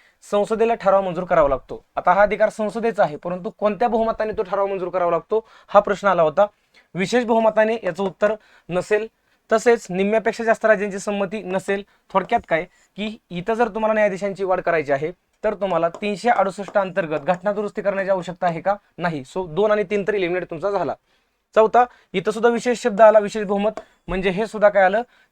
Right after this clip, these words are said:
तीनशे अडुसष्ट अंतर्गत मधलीच घटनादुरुस्ती आली. So इथं दोन, तीन, चार ऑटोमॅटिकली तुमचे इलिमिनेट होत आहेत. उत्तर तुमचं पर्याय क्रमांक एक असायला पाहिजे साध्या बहुमताने. त्यापुढं चौ-, चोपन्नवा क्वेश्चन हा सुद्धा एक्सपेक्टेड सांगितला होता.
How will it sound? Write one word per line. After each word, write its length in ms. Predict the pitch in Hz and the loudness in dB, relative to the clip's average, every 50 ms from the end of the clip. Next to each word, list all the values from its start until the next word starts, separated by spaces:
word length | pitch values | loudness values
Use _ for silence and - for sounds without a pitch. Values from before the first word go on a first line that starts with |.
| _ | _
तीनशे 260 | - 202 196 180 - 208 | -4 -4 -4 0 2 2
अडुसष्ट 420 | 185 175 165 185 170 - - 214 233 254 - _ _ _ _ _ _ _ _ _ _ _ _ _ - | 2 2 -2 -6 -12 -6 -2 0 0 0 -2 _ _ _ _ _ _ _ _ _ _ _ _ _ -2
अंतर्गत 500 | 165 180 180 - 208 190 202 202 - 208 | -2 0 2 2 2 2 2 0 0 -4
मधलीच 260 | 196 175 180 208 202 | -4 -4 -4 -4 -4
घटनादुरुस्ती 600 | 180 175 - 175 170 156 165 151 - - 220 247 254 _ - | -4 -4 -4 -6 -6 -6 -6 -6 -8 -8 -10 -10 -8 _ 2
आली. 240 | 147 151 151 123 113 - _ | 2 2 2 0 -6 -12 _
So 140 | - - 185 | -8 -6 -4
इथं 140 | 196 175 226 196 | 0 0 0 0
दोन, 240 | 165 190 220 233 233 | 2 2 2 2 0
तीन, 220 | - 233 233 226 | -2 -4 -4 -2
चार 220 | - 226 214 208 226 - _ _ _ _ | 4 6 6 6 6 0 _ _ _ _
ऑटोमॅटिकली 580 | 156 165 - - 196 202 202 196 208 214 220 185 | -2 0 0 0 -2 -2 -2 -2 -2 -2 -2 -2
तुमचे 200 | 208 208 180 214 | -4 -2 0 0
इलिमिनेट 280 | 202 202 208 202 185 165 | 0 0 0 0 -2 -4
होत 120 | 202 196 - | -4 -2 -2
आहेत. 140 | 208 226 226 _ _ _ _ - | -2 -2 -2 _ _ _ _ -12
उत्तर 300 | 160 160 - - 220 202 | -12 -6 -2 -2 0 0
तुमचं 280 | 170 190 185 156 185 | -2 -4 -4 -4 -6
पर्याय 260 | 196 - 180 170 175 170 | -2 0 2 2 2 2
क्रमांक 320 | 165 165 170 165 160 170 180 - | 2 -2 -2 -4 -4 -6 -2 0
एक 160 | 196 214 - | 0 0 2
असायला 280 | 185 175 - 170 156 156 | 0 -2 -2 -4 -4 -4
पाहिजे 280 | 147 151 147 165 220 233 _ _ _ _ - | -2 -2 -2 -2 -4 -6 _ _ _ _ 2
साध्या 260 | - 185 165 156 151 | 2 4 4 4 2
बहुमताने. 440 | 151 156 151 139 - 117 113 113 143 - _ _ _ _ _ _ _ _ _ _ | 2 0 0 -2 -2 -2 -4 -4 -8 -12 _ _ _ _ _ _ _ _ _ _
त्यापुढं 340 | - 247 220 247 226 226 254 254 _ _ _ _ _ _ _ _ _ _ _ | 0 0 2 2 2 2 0 0 _ _ _ _ _ _ _ _ _ _ _
चौ-, 160 | 214 220 214 - _ _ _ - | 4 4 4 2 _ _ _ 2
चोपन्नवा 340 | 226 226 226 254 254 254 240 | 2 2 4 2 0 0 -2
क्वेश्चन 340 | 233 247 214 180 - 233 233 202 | -2 -2 -2 -2 -2 -2 -4 -2
हा 160 | - - 202 | -2 -2 -2
सुद्धा 180 | 196 202 226 226 | 0 2 2 2
एक्सपेक्टेड 400 | - - - 226 190 - 220 208 | 2 0 -2 -4 -2 -4 -4 -4
सांगितला 380 | 208 214 208 208 185 196 190 | -4 -2 -2 -2 2 4 4
होता. 260 | 185 185 - 214 226 | 4 4 4 2 2